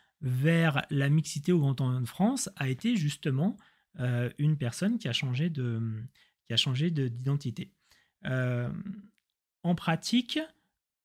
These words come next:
on prend l'identité de la carte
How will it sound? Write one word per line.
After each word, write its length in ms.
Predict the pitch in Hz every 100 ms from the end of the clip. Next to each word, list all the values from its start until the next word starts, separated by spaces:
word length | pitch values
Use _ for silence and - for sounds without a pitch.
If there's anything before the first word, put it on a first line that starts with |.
| -
on 160 | 170 156
prend 640 | - 78 190 190 226 - 165
l'identité 720 | 170 180 180 156 143 180 202
de 420 | 143 160 180 185
la 120 | 143 135
carte 400 | 165 165 -